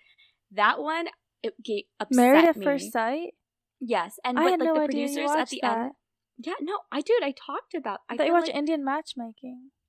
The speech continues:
Speaker 1: I watched a couple episodes of that, but I was like, "None of the people are coming back. That there is no point to this show." So I stopped watching it after, like, three episodes. But for Married at First Sight, what really upset, what I found really funny, that the producers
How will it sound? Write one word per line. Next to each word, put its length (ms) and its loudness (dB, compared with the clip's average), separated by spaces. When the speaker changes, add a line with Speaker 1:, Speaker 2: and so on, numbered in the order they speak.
Speaker 1:
I 140 -2
watched 360 -8
a 80 -8
couple 240 -10
episodes 380 -10
of 100 -12
that, 220 -10
but 100 -8
I 140 -4
was 120 -10
like, 140 -8
"None 400 -2
of 100 -8
the 80 -4
people 320 -10
are 120 -4
coming 340 -14
back. 340 -6
That 160 -6
there 140 -4
is 180 -8
no 220 -2
point 320 -8
to 80 -18
this 180 -12
show." 300 -12
So 120 -12
I 60 -4
stopped 260 -6
watching 340 -6
it 40 -10
after, 300 -10
like, 140 -16
three 200 -12
episodes. 600 -14
But 160 0
for 140 -10
Married 340 -8
at 140 -10
First 220 -10
Sight, 180 -8
what 160 -10
really 220 -10
upset, 400 -14
what 260 -8
I 80 -10
found 220 -8
really 160 -10
funny, 260 -12
that 140 -12
the 80 -20
producers 560 -14